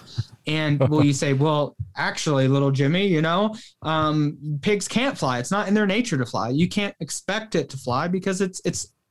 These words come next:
it, it, it's absurd to expect it to fly 'cause it's not in its nature." In the same way, it's absurd to th-,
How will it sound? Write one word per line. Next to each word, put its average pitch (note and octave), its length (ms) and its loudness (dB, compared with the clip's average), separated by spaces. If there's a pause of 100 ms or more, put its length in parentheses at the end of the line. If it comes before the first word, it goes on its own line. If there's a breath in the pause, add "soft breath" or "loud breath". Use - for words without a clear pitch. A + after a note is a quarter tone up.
(100)
it, - 180 -2
it, - 40 -8 (400)
it's F#3 120 -2
absurd G#3 380 0
to C#3 80 2
expect C3 340 -4
it D#3 80 -6
to E3+ 80 -4
fly F3 220 -2
'cause F3+ 160 -2
it's F3+ 140 -2
not G3+ 120 -2
in G3 80 -4
its F#3 140 -4
nature." A3+ 340 0 (140)
In D#3+ 80 0
the D#3 80 2
same F3+ 180 0
way, E3 380 0 (480 loud breath)
it's D3+ 400 -2
absurd E3+ 680 0
to D3 80 2
th-, C#3 240 -10